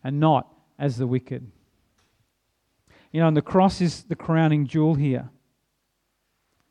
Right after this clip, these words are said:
Because through the cross, you and I are now solidly, firmly identified as his. That's what put the stamp on and said, "You're mine."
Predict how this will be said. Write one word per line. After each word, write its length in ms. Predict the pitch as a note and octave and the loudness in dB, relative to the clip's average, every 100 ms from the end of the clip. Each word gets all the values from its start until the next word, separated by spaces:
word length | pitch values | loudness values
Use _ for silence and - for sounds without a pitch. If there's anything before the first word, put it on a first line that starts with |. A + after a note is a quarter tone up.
| _ _ | _ _
Because 200 | C#3+ C#3+ | -10 -10
through 240 | - G3+ | -4 -2
the 100 | E3+ | -2
cross, 640 | - A3 E3 D3+ - - - _ _ _ _ _ | -4 -6 -6 -8 -12 -20 -20 _ _ _ _ _
you 160 | E3+ | -2
and 100 | D3+ | 0
I 400 | D3 C#3+ C3+ D3 D3+ _ _ | 2 2 2 0 -4 _ _
are 80 | C#3+ | -4
now 240 | D3 D3+ D#3 | 0 2 0
solidly, 920 | - - - B3 A#3 E3 C3+ B2 G#2 _ _ _ _ | -4 -16 -6 0 2 2 0 -4 -6 _ _ _ _
firmly 480 | - - G#3 G3 D3+ | -10 -2 0 2 0
identified 680 | B2+ B2+ C#3 C3+ - C3 B2+ | -2 -2 -4 -6 -6 -4 -4
as 140 | C3 | -4
his. 400 | C#3 A#2+ G#2+ - _ _ _ _ _ - | -6 -8 -8 -18 _ _ _ _ _ -8
That's 180 | D#3+ | -6
what 120 | F3+ F3 | -6 -6
put 160 | E3+ | -8
the 60 | D#3 | -8
stamp 420 | - D#3 D3+ - | -4 -2 0 -2
on 200 | C3+ B2 | -6 -4
and 140 | B2 | -6
said, 300 | - D3 B2+ - _ _ _ _ _ | -6 -6 -6 -8 _ _ _ _ _
"You're 120 | - B2+ | -16 -10
mine." 540 | B2 B2 B2 A#2 G#2 | -8 -8 -10 -12 -16